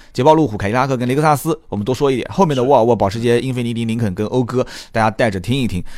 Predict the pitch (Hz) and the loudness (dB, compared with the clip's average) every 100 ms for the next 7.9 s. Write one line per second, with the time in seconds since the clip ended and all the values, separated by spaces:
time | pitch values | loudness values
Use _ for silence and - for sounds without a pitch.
0 | - - - 190 185 127 117 131 135 135 | -10 -4 4 4 6 4 4 2 0 -2
1 | 135 135 131 120 101 101 101 107 113 92 | 0 0 0 0 -2 -4 -4 -4 -4 -6
2 | 101 107 101 135 117 101 113 113 107 110 | -6 -6 -4 -2 -2 -2 -2 -2 -2 -2
3 | 110 170 147 135 127 135 127 113 - - | 0 0 0 -2 -2 -2 -2 -4 -10 -14
4 | - 107 107 104 101 101 156 180 170 160 | -4 -2 0 0 -2 -4 -4 -2 0 2
5 | 165 180 - 143 127 95 107 196 185 143 | 2 2 0 -2 -2 -2 -2 0 0 0
6 | 113 98 104 92 95 95 101 101 95 - | 0 -2 -2 -4 -6 -8 -6 -6 -8 -12
7 | - - 104 98 92 92 95 101 117 | -18 -4 0 0 0 -2 -2 -2 -4